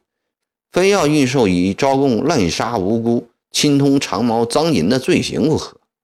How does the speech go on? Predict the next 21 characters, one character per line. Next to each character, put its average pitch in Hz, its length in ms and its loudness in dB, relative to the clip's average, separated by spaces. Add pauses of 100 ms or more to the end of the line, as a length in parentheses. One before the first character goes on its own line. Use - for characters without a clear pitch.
(1000)
一 135 240 4
波 113 320 2
未 113 260 2
平， 80 540 -2
一 120 180 2
波 123 220 2
又 156 320 2
起， - 340 -6 (680)
两 127 280 2
桩 175 180 2
事 170 200 2
情 131 180 2
搅 85 260 0
了 98 100 0
曾 135 200 0
国 135 80 2
藩 123 280 0
很 - 460 -8
不 139 140 2
安 - 280 -2
宁。 135 120 -10